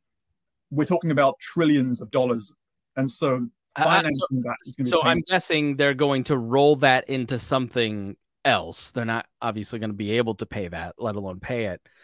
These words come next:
Speaker 2: So do they then roll that into more short term? But you're saying the problem is that it goes from, you know, I, I really think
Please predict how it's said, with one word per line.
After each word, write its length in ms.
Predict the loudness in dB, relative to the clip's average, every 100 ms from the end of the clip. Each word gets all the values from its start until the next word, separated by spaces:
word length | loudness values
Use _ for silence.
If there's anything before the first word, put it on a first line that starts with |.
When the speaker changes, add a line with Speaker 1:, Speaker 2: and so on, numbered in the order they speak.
| -20 _ _ -12
Speaker 2:
So 600 | 2 4 4 4 0 -2
do 120 | 0
they 180 | 4 4
then 320 | 6 4 6
roll 240 | 6 6 8
that 220 | 6 4
into 280 | -2 -2 -2
more 320 | 0 2 2
short 340 | 2 -2 -2
term? 280 | -2 0 0
But 160 | 0 0
you're 140 | -2
saying 320 | 0 0 0
the 80 | -2
problem 420 | 0 2 2 2
is 140 | -2 0
that 100 | -2
it 60 |
goes 280 | 2 2 2
from, 460 | 0 2 2 0 -8 _ _ _
you 60 | -6
know, 80 | -6 2
I, 160 | 2 4
I 80 | 4
really 340 | 4 4 2
think 280 | -2 -4 -4